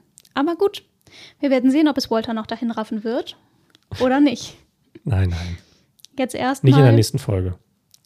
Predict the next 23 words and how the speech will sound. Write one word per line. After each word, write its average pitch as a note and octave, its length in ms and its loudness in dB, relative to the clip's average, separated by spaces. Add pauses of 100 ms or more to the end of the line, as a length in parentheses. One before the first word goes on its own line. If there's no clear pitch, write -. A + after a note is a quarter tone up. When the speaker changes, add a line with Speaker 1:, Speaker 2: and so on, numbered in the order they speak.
(160)
Speaker 1:
Wahrscheinlich G#3 440 -10
nicht. - 280 -14 (600)
Jetzt C4 160 -6
erstmal C4 280 0
ist C4 60 -6
er C4 80 -4
auf C4 80 -8
jeden C4+ 120 2
Fall B3+ 120 -2
damit B3 200 0
beschäftigt, A#3 600 -6
einen A3+ 180 -4
neuen A3 240 -2
Vertrieb - 480 -6
zu - 80 -10
organisieren. - 680 -8 (1300)
Jesse D4 340 0
ist C#4 200 -2
erstmal B3 280 -4
geschockt C4 440 -6
von A#3+ 180 -4
Combos G#3+ 380 -4
Tod. B3 460 -2